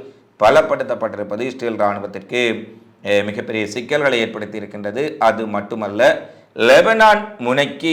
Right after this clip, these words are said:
இன்னும் மேலதிக துருப்புக்கள் நகர்த்தப்பட்டால் காசாவில் ஸ்டேல் கட்டுப்பாட்டுக்குள் வைத்திருக்கக்கூடிய பகுதிகளை கூட ஹமாஸ்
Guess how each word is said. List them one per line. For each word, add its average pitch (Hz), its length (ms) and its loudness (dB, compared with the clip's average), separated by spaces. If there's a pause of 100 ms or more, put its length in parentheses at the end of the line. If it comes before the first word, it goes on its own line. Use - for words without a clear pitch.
இன்னும் 151 260 -2
மேலதிக 123 380 -2
துருப்புக்கள் 117 560 -8
நகர்த்தப்பட்டால் 107 720 -4 (400)
காசாவில் 151 720 6
ஸ்டேல் 151 440 0 (240)
கட்டுப்பாட்டுக்குள் 127 720 -2
வைத்திருக்கக்கூடிய 110 800 -6
பகுதிகளை 120 580 -2
கூட 104 220 -6 (560)
ஹமாஸ் 180 460 4